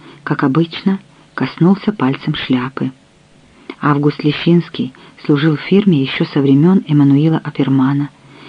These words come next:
и знал решительно всё. Знал он, конечно, и то, что Мартин ездил к брату Густаву поздравлять его с пятидесятилетием.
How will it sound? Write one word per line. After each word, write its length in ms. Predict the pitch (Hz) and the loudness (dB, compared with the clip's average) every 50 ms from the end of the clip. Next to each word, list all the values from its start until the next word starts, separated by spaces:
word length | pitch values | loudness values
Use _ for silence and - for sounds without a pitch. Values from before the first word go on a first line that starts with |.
| - - - _ | -20 -20 -8 _
и 100 | - 151 | 0 0
знал 280 | 147 143 160 190 208 226 | 2 4 4 4 6 4
решительно 560 | 214 156 - - - 131 - 147 147 143 139 | 4 2 0 -2 -2 -2 -2 -2 -2 -2 -4
всё. 400 | 127 - - - - 131 123 127 131 - _ _ _ _ _ _ _ _ _ _ _ _ _ - | -6 -8 -10 -4 -2 -2 -2 -2 -6 -10 _ _ _ _ _ _ _ _ _ _ _ _ _ -2
Знал 300 | 139 151 151 151 147 147 | 2 2 4 4 4 2
он, 120 | 147 143 | 2 0
конечно, 480 | 135 - 143 147 147 147 139 - - - | 0 2 2 2 2 2 0 -2 -2 -2
и 140 | - - 139 | -2 -4 -4
то, 260 | - - 190 208 214 - - - - - - - - | -4 -2 -2 -2 -2 -4 -12 -20 -20 -20 -20 -18 -18
что 180 | - - - 147 | -12 -4 0 2
Мартин 380 | 143 160 185 208 208 - 160 | 4 4 4 2 0 0 0
ездил 420 | 147 139 139 151 165 175 170 180 175 | 0 2 2 2 2 2 2 0 0
к 60 | 151 | 0
брату 320 | 143 131 151 160 160 - | 0 -2 -2 -2 0 -2
Густаву 600 | 160 147 139 139 131 - - - 143 127 135 143 139 - _ - - - - - _ | -4 -2 -4 -6 -6 -8 -6 -6 -4 -4 -4 -6 -10 -12 _ -20 -20 -20 -20 -10 _
поздравлять 560 | - 143 139 139 147 131 143 165 170 170 - | -4 -2 0 0 0 2 2 0 0 0 0
его 120 | 135 143 | 0 -2
с 40 | 147 | -2
пятидесятилетием. 1160 | - - 139 131 - 143 139 - - 135 - - 143 139 139 135 135 - - 131 131 135 143 | -2 -2 -4 -2 0 -2 -2 -2 -4 -2 -2 0 0 0 0 -2 -4 -2 0 0 0 0 -2